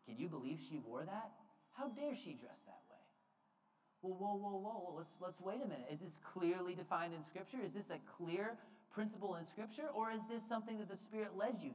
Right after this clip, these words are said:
to? Is this a, is this a gray area where you need, you have a, you have room that the Holy Spirit allows to convict and guide and direct individual people? For sure, immodesty is a real thing. I mean, the Bible acknowledges dressing in, in a,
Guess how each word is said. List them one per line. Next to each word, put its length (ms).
to? 80
Is 80
this 160
a, 220
is 100
this 160
a 60
gray 500
area 260
where 120
you 160
need, 240
you 100
have 160
a, 180
you 100
have 200
room 400
that 100
the 60
Holy 200
Spirit 300
allows 480
to 80
convict 480
and 140
guide 240
and 120
direct 280
individual 540
people? 280
For 160
sure, 380
immodesty 600
is 160
a 60
real 280
thing. 240
I 40
mean, 120
the 80
Bible 400
acknowledges 640
dressing 480
in, 100
in 100
a, 120